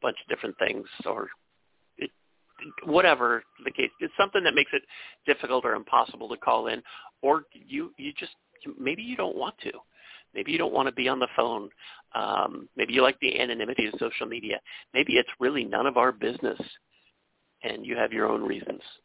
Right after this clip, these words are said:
And that's, and all of that is fine. That's why those other options are available to you. I'm just saying that the phone is the easiest and the best.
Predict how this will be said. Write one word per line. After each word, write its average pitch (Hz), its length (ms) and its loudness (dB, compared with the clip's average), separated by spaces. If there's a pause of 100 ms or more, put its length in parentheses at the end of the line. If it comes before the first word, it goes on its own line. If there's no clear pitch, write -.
(280)
And 123 140 0
that's, 135 180 2 (380)
and 165 100 -2
all 202 180 2
of 185 60 0
that 156 180 4
is 135 100 -6 (160)
fine. 120 280 2
That's 120 200 -6
why 127 140 4
those 110 220 -2
other 107 200 -2
options - 360 -6 (100)
are - 140 -6
available - 520 -8
to - 60 -6
you. - 120 0 (380)
I'm - 140 -8
just 175 220 0
saying 117 400 2 (400)
that 131 200 4 (540)
the 135 160 0
phone 120 260 6
is 107 160 -4
the - 180 -10
easiest 110 380 -10
and 123 120 -12
the 98 60 -12
best. - 280 -10